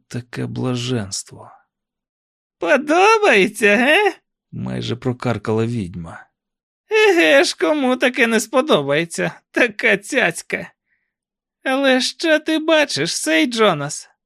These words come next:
Тримаючись однією рукою за луку сідла, Джонас, звісивши довге волосся донизу, нахилився і зазирнув у кристал.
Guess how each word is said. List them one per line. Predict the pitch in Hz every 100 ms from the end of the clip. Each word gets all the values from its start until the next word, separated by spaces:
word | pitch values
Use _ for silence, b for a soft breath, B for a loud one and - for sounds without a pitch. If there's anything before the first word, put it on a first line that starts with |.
| _ _ _
Тримаючись | - 95 117 139 123 127 120
однією | 110 110 117 127 120 110
рукою | 107 123 120 110
за | 110
луку | 113 120 120
сідла, | - 107 104 117 131
Джонас, | 110 120 139 131 110
звісивши | 107 135 147 135 - 127
довге | 127 131 123
волосся | 123 127 135 - 123
донизу, | 120 120 143 135 127
нахилився | 120 - 120 151 139 -
і | 131
зазирнув | 127 127 135 131 131 123
у | 120
кристал. | 131 123 - - 110 85 87